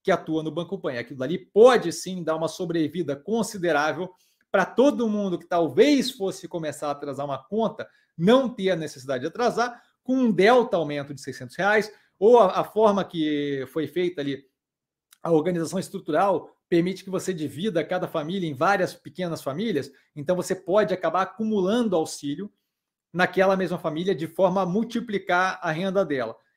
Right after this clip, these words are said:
tá? Isso daí é negativo para o Tesouro, pra Receita, pra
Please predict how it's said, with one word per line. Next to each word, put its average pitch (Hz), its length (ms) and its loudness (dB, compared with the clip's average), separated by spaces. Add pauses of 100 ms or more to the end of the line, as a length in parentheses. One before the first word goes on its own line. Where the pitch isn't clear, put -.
(180)
tá? 135 320 -4
Isso 226 320 2
daí 170 340 2
é 160 100 -2
negativo 156 680 -4 (300)
para 139 1300 0 (280)
o - 220 -10
Tesouro, 185 600 2 (340)
pra 202 240 2
Receita, 165 640 -2
pra 147 1080 -2